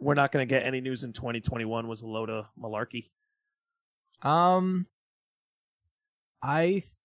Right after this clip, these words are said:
Speaker 2: think, I don't think we'll get announcements, honestly. I think they're,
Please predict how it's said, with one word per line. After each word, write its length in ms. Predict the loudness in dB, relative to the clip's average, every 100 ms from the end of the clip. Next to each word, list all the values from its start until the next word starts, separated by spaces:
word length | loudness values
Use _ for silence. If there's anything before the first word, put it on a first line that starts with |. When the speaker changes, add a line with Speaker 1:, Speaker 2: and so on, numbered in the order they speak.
| -6
Speaker 2:
think, 480 | -4 -2 -4 -10 -16 -20 -20 _ _ _ _ _ _ -6
I 80 | -2
don't 140 | 0 0
think 140 | 0
we'll 80 | 0
get 240 | 2 -2
announcements, 680 | 0 0 0 -4 -10 -12 -16 _
honestly. 360 | -8 -6 -8 -6
I 100 | -2
think 200 | 0 2 4
they're, 300 | 6 6